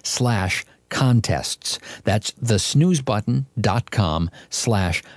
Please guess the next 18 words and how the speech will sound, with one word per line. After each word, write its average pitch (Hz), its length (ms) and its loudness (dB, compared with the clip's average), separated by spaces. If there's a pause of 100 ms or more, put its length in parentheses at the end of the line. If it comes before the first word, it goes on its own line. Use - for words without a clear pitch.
(120)
contests. 101 680 0 (460)
Uh, 123 180 0
put 160 240 0
in 135 140 4
your 113 160 2
email 147 400 4
address 131 440 2
and 110 240 0
you're 104 160 0
entered. 101 460 0 (140)
Or 143 480 2 (240)
you 131 100 0
can 123 100 2
put 131 200 2
in 120 120 4
your 110 120 2
email 117 420 2
address 107 420 0